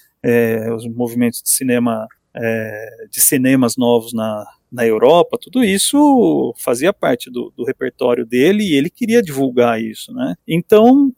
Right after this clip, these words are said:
aquilo ficou na minha cabeça, falei, pô, é um, é uma abordagem diferente, né?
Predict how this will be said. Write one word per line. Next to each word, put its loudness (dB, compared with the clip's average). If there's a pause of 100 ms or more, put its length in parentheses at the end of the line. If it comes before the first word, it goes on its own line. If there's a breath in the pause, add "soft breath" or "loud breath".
(120)
aquilo 0
ficou -6
na 0
minha -2
cabeça, -2
falei, -4
pô, 0
é 0
um, -6
é -8
uma 0
abordagem -2
diferente, 0
né? -2